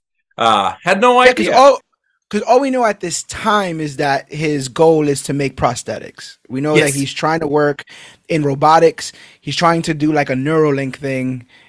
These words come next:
Speaker 2: you know, a little chip in the back of your, <laughs> a little chip in the back, uh, un-, uh, unprotected chip in the back of your head. Don't
Speaker 1: Mm-hmm.
Speaker 2: worry, nothing's ever gonna touch it. <laughs> Um, and, uh, he needs Peter's help early on, and Peter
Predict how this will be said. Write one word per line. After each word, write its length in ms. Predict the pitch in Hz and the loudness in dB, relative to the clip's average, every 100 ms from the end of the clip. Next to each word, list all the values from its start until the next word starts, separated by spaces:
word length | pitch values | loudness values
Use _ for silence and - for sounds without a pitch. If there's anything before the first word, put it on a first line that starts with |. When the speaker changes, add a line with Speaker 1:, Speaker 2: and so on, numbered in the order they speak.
| _ | _
Speaker 2:
you 80 | 131 | -4
know, 280 | 131 131 127 | -2 0 0
a 280 | 127 123 | 0 -2
little 180 | 131 135 | -2 -2
chip 320 | 131 175 156 | 0 0 0
in 60 | - | -2
the 80 | 139 | -6
back 220 | 151 214 | -6 -2
of 80 | 254 | 2
your, 160 | 247 | 4
<laughs> 1160 | - 208 208 262 - 214 - - - - - - | 4 4 0 -4 -6 -8 -8 -10 -6 -8 -8 -2
a 60 | 220 | 0
little 240 | 175 240 | 4 2
chip 240 | - 226 | 4 2
in 60 | 196 | 2
the 60 | 180 | 0
back, 280 | 190 190 | 0 0
uh, 120 | 196 175 - | -2 -4 0
un-, 220 | 190 233 | 0 2
uh, 140 | 196 214 | 2 4
unprotected 600 | 220 254 233 233 220 208 | 4 2 0 0 -2 -2
chip 160 | 220 202 | -2 -2
in 60 | |
the 60 | 180 | -2
back 200 | 180 175 | -2 -2
of 60 | 175 | -2
your 100 | 175 | -2
head. 240 | 160 151 - - - 135 | -2 -6 -10 -20 -12 0
Don't 140 | 180 | 2
Speaker 1:
Mm-hmm. 60 | 190 | 4
Speaker 2:
worry, 280 | 165 156 156 147 | 2 2 -2 -4
nothing's 360 | 170 170 180 | -4 -4 -2
ever 180 | 165 156 | -2 -2
gonna 160 | 165 165 | -4 -4
touch 260 | - 127 | -6 -8
it. 200 | 131 131 - - - | -6 -8 -10 -10 -4
<laughs> 260 | - - - - | 0 0 0 2
Um, 460 | 175 170 160 156 - - | 4 4 0 -2 -10 -2
and, 420 | 175 170 165 165 | 0 2 0 0
uh, 240 | 160 156 151 - - _ | 2 2 0 -6 -20 _
he 160 | 160 196 | -4 -4
needs 340 | 170 196 214 | 0 0 0
Peter's 320 | 190 233 220 202 | 0 2 4 6
help 300 | 285 - - | 2 2 0
early 280 | 175 156 147 | 0 0 -2
on, 220 | 131 127 | -4 -8
and 160 | 131 - | -12 -10
Peter 440 | 160 165 165 165 | -6 -2 0 -2